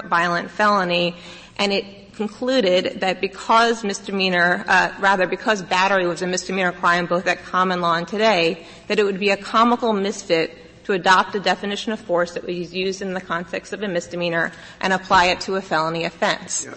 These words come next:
Speaker 2: well, I'm, may-, maybe I'm, I'm, I'm mis-, missing something here, but I thought Justice Ginsburg's question was not addressed to the federal statute,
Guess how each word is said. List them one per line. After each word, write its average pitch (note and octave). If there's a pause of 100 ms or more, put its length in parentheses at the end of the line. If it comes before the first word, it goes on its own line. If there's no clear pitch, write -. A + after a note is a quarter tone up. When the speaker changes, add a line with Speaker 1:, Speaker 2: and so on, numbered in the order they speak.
Speaker 2:
well, D3 (400)
I'm, A2+
may-, -
maybe A2
I'm, F#2+ (160)
I'm, -
I'm F2+
mis-, -
missing A2
something G2+
here, G2
but F#2+
I G2+
thought A#2+
Justice -
Ginsburg's A2 (460)
question A2+
was G2+
not A2+
addressed G2+
to G2+
the -
federal A2+
statute, -